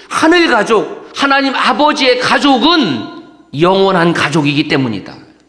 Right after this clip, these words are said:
정말 머리를 한 대 세게 얻어맞았습니다.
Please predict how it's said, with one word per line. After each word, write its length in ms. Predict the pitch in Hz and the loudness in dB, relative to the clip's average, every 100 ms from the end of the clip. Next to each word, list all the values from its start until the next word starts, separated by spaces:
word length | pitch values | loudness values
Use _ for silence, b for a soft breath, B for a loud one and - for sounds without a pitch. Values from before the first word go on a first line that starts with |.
| _ _ _ _ _ _ _ _ _ _ _ _ _ _ _ _ | _ _ _ _ _ _ _ _ _ _ _ _ _ _ _ _
정말 380 | - 156 208 247 | -14 -10 -8 -8
머리를 340 | 180 165 147 147 | -6 -6 -6 -8
한 160 | 123 | -10
대 340 | 110 101 110 - _ _ _ | -10 -12 -14 -20 _ _ _
세게 380 | _ - 175 208 | _ -12 -8 -8
얻어맞았습니다. 760 | - - - - - - - | -8 -10 -12 -14 -18 -20 -20